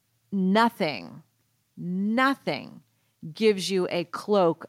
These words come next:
of total secrecy, confidentiality, privacy, and security. There is no technology product out there today. And we've seen it now with the password vaults. They should have been on notice a while ago.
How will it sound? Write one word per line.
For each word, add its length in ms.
of 180
total 720
secrecy, 1040
confidentiality, 1200
privacy, 720
and 160
security. 680
There 160
is 260
no 480
technology 720
product 480
out 140
there 140
today. 340
And 140
we've 200
seen 360
it 140
now 240
with 140
the 80
password 520
vaults. 460
They 120
should 340
have 100
been 140
on 180
notice 540
a 120
while 340
ago. 540